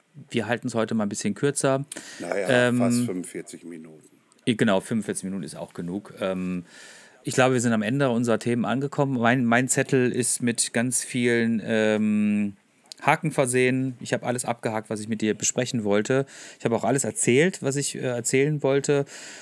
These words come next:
Speaker 1: Wir haben natürlich, äh,
Speaker 2: Hm,
Speaker 1: immer noch
Speaker 2: hm, eins hätte ich
Speaker 1: Ja,
Speaker 2: denn,
Speaker 1: bitte?
Speaker 2: dennoch irgendwie halt so. Du sagtest ja vorhin noch irgendwie halt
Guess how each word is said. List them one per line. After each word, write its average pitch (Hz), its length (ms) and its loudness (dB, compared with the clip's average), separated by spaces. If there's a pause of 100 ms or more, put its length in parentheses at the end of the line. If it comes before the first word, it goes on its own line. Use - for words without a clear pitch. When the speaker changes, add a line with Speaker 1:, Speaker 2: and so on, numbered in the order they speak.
(140)
Speaker 1:
Wir 135 140 6
haben 180 80 8
natürlich, 151 560 4
äh, 127 180 4
Speaker 2:
Hm, - 80 0
Speaker 1:
immer 147 180 2
noch 127 260 0
Speaker 2:
hm, 139 200 -2
eins 175 300 0
hätte 180 160 0
ich - 20 4
Speaker 1:
Ja, 151 100 4
Speaker 2:
denn, 151 140 4
Speaker 1:
bitte? 208 140 2 (140)
Speaker 2:
dennoch 101 480 -2
irgendwie 98 340 -8
halt 90 220 -4
so. 95 200 -6
Du 117 160 -8
sagtest 156 380 -6
ja 147 100 -2
vorhin 131 300 -4
noch 127 160 -6
irgendwie 131 340 -6
halt 117 220 -4